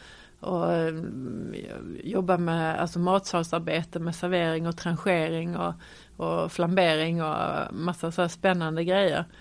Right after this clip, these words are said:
Ehm, och sen så har det skett någon sorts, jag vet inte, man har väl skalat, skalat av eller skalat ner och liksom kommit ner till någonstans till, till kärnan av, av restaurangupplevelsen, och så vill man höra direkt från kocken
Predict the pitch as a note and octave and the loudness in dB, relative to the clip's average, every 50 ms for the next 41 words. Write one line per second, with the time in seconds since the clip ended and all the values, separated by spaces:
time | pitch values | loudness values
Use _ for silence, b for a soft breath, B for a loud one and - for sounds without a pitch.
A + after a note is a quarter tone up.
0 | B B B B B B B B B B B - - - A3+ F#3+ F3+ E3 D#3+ D#3+ | B B B B B B B B B B B -20 -18 -10 -6 -4 -4 -2 -2 -4
1 | E3 D#3+ E3 D3+ - - - - F#3+ - G#3 - - F#3+ F#3 F#3+ - - B3 - | -4 -4 -6 -8 -10 -10 -10 -6 -4 -4 -2 0 0 0 0 2 2 0 0 0
2 | - G3+ G3 - - F#3+ F#3+ - - - - - - - - - G#3 A#3 A3+ G#3 | 0 -4 -2 0 0 -2 -2 -4 -8 -12 -8 -6 -6 -4 -4 -2 0 2 2 2
3 | G3 G3 F#3+ G#3 G#3 G#3+ G3+ - - - - G#3+ G#3 G3+ G#3+ F#3+ - - - - | 2 2 2 2 0 0 -2 -4 -4 -2 2 2 4 4 2 0 -4 -10 -14 -12
4 | - - - - - - - - - - - A3 A3 G#3+ G#3 G#3 G3+ - - B3+ | -10 -10 -10 -12 -14 -18 -14 -12 -4 2 6 6 6 6 6 4 2 4 4 6
5 | F#3+ D#3+ D#3 D#3 F3 F3+ F3+ - - - G#3 G3+ G3 G3 G3 - B3+ B3 F#3 - | 6 6 4 2 0 -2 -2 -4 -4 0 2 2 4 2 2 2 2 2 2 2
6 | - - F3+ F3 F3+ - F#3 F#3 - - F#3 G3 G3 G#3+ G3+ E3+ E3 E3+ - F3 | 0 -2 -2 -4 -4 -6 -8 -6 -4 -4 -2 0 0 0 0 0 0 -2 -4 -2
7 | F3 F#3+ F#3 E3+ - - E3 F3 F3 E3 - - - - F#3 F3 E3+ E3+ E3+ - | -2 -2 -2 -2 -4 -4 -4 -4 -4 -6 -8 -12 -8 -4 -2 0 0 0 -2 -4
8 | - B B B B B B B B B B B B B B B B - - - | -8 B B B B B B B B B B B B B B B B -20 -20 -8
9 | - F3+ F3 E3+ E3+ - - F#3+ F3+ F#3+ G#3 G#3+ G#3 F3 D3 - - D#3+ D#3 D#3 | -2 -2 0 0 0 0 2 2 4 4 4 4 2 2 0 -2 -2 -2 -2 -2
10 | D#3+ E3 D#3+ D#3+ - - - - - _ _ - - - - _ - - - b | -2 -2 -4 -6 -12 -20 -20 -20 -20 _ _ -20 -20 -20 -20 _ -20 -20 -20 b
11 | b b b b b b b b - E3+ F3 E3+ F3 F#3 E3+ - - F#3+ G3 A3 | b b b b b b b b -6 -4 -4 -2 0 -2 -2 -2 0 0 2 2
12 | A3+ G3 E3+ - - - - - - E3 - - E3+ E3+ E3+ - F3+ F3+ F3+ F3+ | 2 0 -2 -2 -4 -4 -4 -4 -4 -6 -6 -6 -6 -6 -4 -4 -2 -2 0 0
13 | F3 F3+ F#3+ F#3 G#3+ A3+ A3+ G3+ E3+ E3+ F#3 G3+ F#3+ - - - - - - E3+ | 0 0 0 2 2 2 2 2 0 0 0 0 -2 -2 -4 -8 -12 -8 -8 -4
14 | E3 - F#3 F3 - - E3+ E3+ E3+ E3 | -2 0 -2 -2 -2 -4 -6 -4 -4 -6